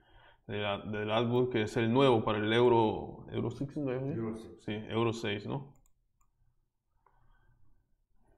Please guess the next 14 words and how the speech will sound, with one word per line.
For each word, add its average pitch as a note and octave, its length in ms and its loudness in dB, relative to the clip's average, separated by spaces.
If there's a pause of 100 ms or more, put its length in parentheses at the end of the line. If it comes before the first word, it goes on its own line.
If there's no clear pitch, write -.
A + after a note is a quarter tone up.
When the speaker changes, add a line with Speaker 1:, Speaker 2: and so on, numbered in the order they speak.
(280)
Speaker 1:
Sí, A#2+ 320 2
ya A2 300 0
está. A2+ 640 -6
Y F#2+ 260 -12 (1800)
también A#2 400 0
no B2+ 140 4
solo C3+ 240 2
en A#2+ 80 0
Fuso, D#3 340 2
también A#2+ 480 -2
tenemos A#2+ 460 -2
en, A2 500 -6 (200)
he A2+ 120 -2
visto A#2 480 0